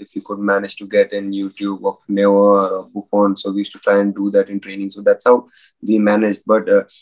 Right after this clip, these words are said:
we wanted to train, but we didn't have a proper good training because, as you said, it was right. Uh, I'm sure a few clubs had goalkeeper coach back then, but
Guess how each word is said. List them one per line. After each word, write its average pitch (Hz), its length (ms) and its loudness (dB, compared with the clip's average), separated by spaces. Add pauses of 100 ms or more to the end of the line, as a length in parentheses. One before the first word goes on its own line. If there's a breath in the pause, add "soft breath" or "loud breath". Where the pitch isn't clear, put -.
(240 soft breath)
we 120 120 0
wanted 123 260 0
to 151 160 0
train, 127 320 -2
but 107 200 0
we 113 100 -4
didn't 127 240 -4
have 110 280 0
a 101 180 4
proper 101 420 -8
good 104 180 -18
training 101 340 -8
because, 101 220 -8
as 104 160 -2
you 98 80 -12
said, 101 240 -2
it 104 200 -14
was 104 240 -16
right. 104 180 0 (160)
Uh, 101 160 -4
I'm 107 120 -4
sure 123 280 4
a 107 60 2 (180)
few 123 340 2
clubs 113 320 2
had 110 240 0
goalkeeper 110 400 -8
coach 107 240 -8
back 98 260 0
then, 107 200 -2
but 104 300 0